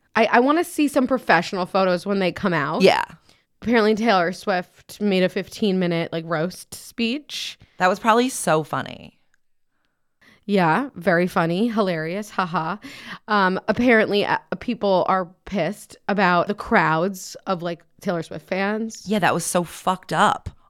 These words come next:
Speaker 1: It's wild.
Speaker 2: Honestly,
Speaker 1: Yeah.
Speaker 2: like, I, if I were Margaret Qualley, I'd be pretty pissed because all these people showed up at my wedding for a guest, and, like, that's what everyone was talking,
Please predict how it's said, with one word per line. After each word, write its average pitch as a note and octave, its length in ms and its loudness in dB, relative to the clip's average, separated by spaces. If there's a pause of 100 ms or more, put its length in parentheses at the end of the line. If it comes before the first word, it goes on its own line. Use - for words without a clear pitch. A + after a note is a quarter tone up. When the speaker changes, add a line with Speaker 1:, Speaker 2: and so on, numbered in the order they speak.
(120)
Speaker 1:
It's - 180 -16
wild. D#3+ 380 -4
Speaker 2:
Honestly, G3 380 4
Speaker 1:
Yeah. E3 140 4
Speaker 2:
like, A3+ 300 2 (220)
I, F3 260 6
if G3+ 180 -6
I G3 220 6
were A3+ 340 2
Margaret F3+ 380 4
Qualley, E3 400 4
I'd D3 100 0
be D#3+ 140 0
pretty D#3 320 2
pissed - 560 -4 (160)
because F#3+ 320 -2
all E3+ 140 6
these F3 160 -4
people F3+ 320 2
showed E3 260 0
up D#3+ 260 2 (220)
at D#3+ 280 4 (360)
my E3+ 200 6
wedding D#3+ 380 0
for D#3+ 160 2
a D3+ 60 2
guest, - 580 2
and, D#3 140 2
like, D3 240 -4 (560)
that's E3 320 4
what E3+ 120 4
everyone D#3 220 4
was D3+ 120 -2
talking, D#3 260 4